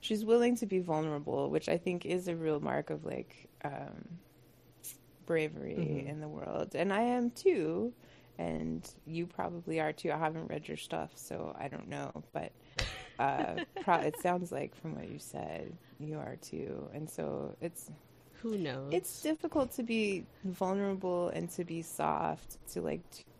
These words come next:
Speaker 1: to be vulnerable and soft as a, to, like, choose that in a world that's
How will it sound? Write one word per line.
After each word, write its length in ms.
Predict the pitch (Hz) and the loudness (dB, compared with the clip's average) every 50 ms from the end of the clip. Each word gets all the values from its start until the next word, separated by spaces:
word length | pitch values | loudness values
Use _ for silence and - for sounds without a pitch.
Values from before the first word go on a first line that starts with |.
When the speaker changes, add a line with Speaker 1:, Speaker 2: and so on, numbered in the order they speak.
| - - - - | -16 -16 -8 0
Speaker 1:
to 120 | - 196 | 0 0
be 200 | 190 202 226 240 | 2 2 2 2
vulnerable 520 | 220 208 202 202 208 202 202 196 196 180 165 | 4 4 4 4 4 2 0 2 2 2 2
and 140 | 160 170 | 2 0
soft 340 | 170 - 80 73 - - - | 0 4 6 6 6 4 2
as 140 | - 165 160 | -2 -2 -2
a, 60 | 160 | -6
to, 220 | - - - - - | -8 -8 -4 0 2
like, 160 | 151 147 - - | 2 2 0 -4
choose 440 | - - - 196 202 220 226 214 | -8 -6 -2 -2 0 0 0 0
that 360 | 214 - - - 55 53 - - | 0 0 0 2 2 0 -2 -2
in 100 | - 73 - | -4 -4 -4
a 40 | - | -4
world 340 | - - 80 73 71 71 - | -2 -2 0 0 0 -2 -2
that's 240 | 78 73 - - | -4 -6 -6 -8